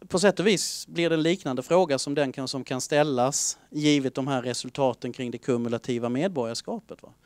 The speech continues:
Hur når man de som står utanför? Och då skulle man kanske behöva studera de som just inte deltar i studiecirklarna för att börja närma sig den frågan, va? Ehm, men jag ska säga avslutningsvis bara att, alltså, utifrån våra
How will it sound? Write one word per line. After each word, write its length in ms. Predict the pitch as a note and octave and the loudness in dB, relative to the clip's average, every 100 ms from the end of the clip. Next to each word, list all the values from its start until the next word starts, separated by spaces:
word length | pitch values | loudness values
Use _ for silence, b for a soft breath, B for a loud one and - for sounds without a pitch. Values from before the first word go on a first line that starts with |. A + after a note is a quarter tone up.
| b b b | b b b
Hur 220 | F3 D3+ | 2 2
når 280 | C#3+ D3 B2 | 2 2 0
man 140 | B2+ | -2
de 200 | C3+ A2+ | -2 -4
som 140 | - A2+ | -6 -6
står 280 | A#2+ A2+ C#3 | -4 -2 -2
utanför? 520 | - E2 - - - _ _ _ _ _ _ _ _ _ b b b b | -4 -12 -14 -20 -20 _ _ _ _ _ _ _ _ _ b b b b
Och 100 | D3+ | 4
då 80 | D3 | 4
skulle 200 | - C#3 | 4 0
man 100 | C3+ | 0
kanske 260 | D3 C3 D3 | -2 -4 -2
behöva 200 | C#3+ C3+ | -2 -2
studera 340 | D3+ D3 C3 | -2 0 2
de 160 | C3+ A#2+ | 0 -2
som 160 | C3+ | -4
just 160 | B2 C#3 | -4 -4
inte 320 | D3 E3 - | -6 -4 -2
deltar 380 | A3 G#3+ C#3+ B2 | -2 -2 -4 -6
i 20 | |
studiecirklarna 720 | - A#2+ G#2+ A2 G#2+ - A2 | -2 -4 -2 -8 -10 -10 -12
för 100 | A#2+ | -8
att 40 | A#2+ | -4
börja 140 | A2+ | -2
närma 300 | A2+ A2+ A2+ | -2 -6 -6
sig 160 | C3 B2+ | -6 0
den 220 | E3 A#2+ | 0 -2
frågan, 400 | B2+ G#2+ F#2 D#2+ | -6 -8 -10 -18
va? 80 | D#2+ _ _ _ _ _ _ b b b b b b b b b - | -20 _ _ _ _ _ _ b b b b b b b b b -4
Ehm, 600 | C3+ C3 C3 B2+ B2+ B2+ B _ _ _ _ - | 0 2 2 0 -2 -6 B _ _ _ _ -4
men 300 | D#3 F#3+ D3 D#3 | 4 6 4 0
jag 100 | D#3 | 0
ska 160 | F3 | 0
säga 320 | F#3 F#3 E3 - - B B B B B B B _ _ _ _ _ _ _ _ - | 4 6 6 2 -16 B B B B B B B _ _ _ _ _ _ _ _ 6
avslutningsvis 840 | F3+ G3 C#3+ B2+ C#3+ G3+ D#3 - | 6 8 2 2 2 4 2 4
bara 280 | C#3+ B2+ A2+ | 2 2 0
att, 120 | - | -2
alltså, 180 | C3+ C#3 | 0 0
utifrån 580 | D3+ D#3 - F#3 C#3 C#3 | 0 -2 -2 -2 0 2
våra 380 | F#3 D#3 C3 | 2 4 0